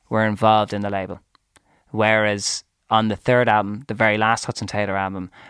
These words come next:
our management came from outside the record label, which was of massive benefit to me as an artist because I had someone who wasn't benefiting from their system. Do you know what I mean? Like, how many hats can you wear?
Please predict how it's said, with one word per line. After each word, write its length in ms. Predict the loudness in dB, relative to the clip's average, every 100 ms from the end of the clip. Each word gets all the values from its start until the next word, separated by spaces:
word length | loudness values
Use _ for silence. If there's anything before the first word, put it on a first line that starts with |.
| -8
our 140 | -2 0
management 400 | 0 -2 -6 -6
came 200 | -4 -4
from 180 | -8 -4
outside 420 | -4 -2 -4 -4
the 80 | -4
record 300 | -6 -6 -6
label, 320 | -6 -8 -14 -18 -8
which 220 | -6 -6
was 160 | -8 -6
of 160 | -6 -2
massive 480 | 0 0 -2 -4 -8
benefit 440 | -8 -10 -14 -18 _
to 100 | -4
me 180 | -4 -4
as 140 | -8
an 80 | -8
artist 460 | -10 -10 -16 -20 -18 -12
because 600 | -10 -4 -4 -4 -4 -4
I 120 | -4
had 200 | -6 -6
someone 300 | -6 -6 -8
who 160 | -8
wasn't 480 | -4 -4 -4 -12 -16 -20 _ _ _ _
benefiting 440 | 2 2 2 -2 0
from 120 | 0
their 140 | 0
system. 380 | 2 0 0 -4
Do 180 | -4 0
you 40 |
know 80 | 2
what 80 | 4
I 20 |
mean? 180 | 2 4
Like, 300 | 4 2 -8 _ -4
how 160 | 0
many 140 | 2 2
hats 260 | 2 0
can 140 | -2 -2
you 120 | 2
wear? 280 | 2 2